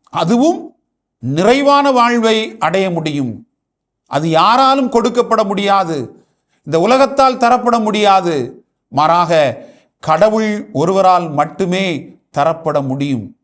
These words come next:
அதற்கு இயேசு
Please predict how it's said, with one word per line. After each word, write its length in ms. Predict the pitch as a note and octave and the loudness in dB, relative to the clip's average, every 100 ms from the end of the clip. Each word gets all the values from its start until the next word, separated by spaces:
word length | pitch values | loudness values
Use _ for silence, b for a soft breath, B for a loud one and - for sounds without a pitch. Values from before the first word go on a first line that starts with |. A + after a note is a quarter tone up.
| _ | _
அதற்கு 800 | D3 A#3 C4 C4 C4+ A3+ C#3+ - - _ _ _ _ | -2 0 0 -2 -2 -2 -4 -8 -20 _ _ _ _
இயேசு 840 | A#2 E3+ A3+ A3 A3 A3 C#3+ - | -2 0 0 0 -2 -2 -2 -6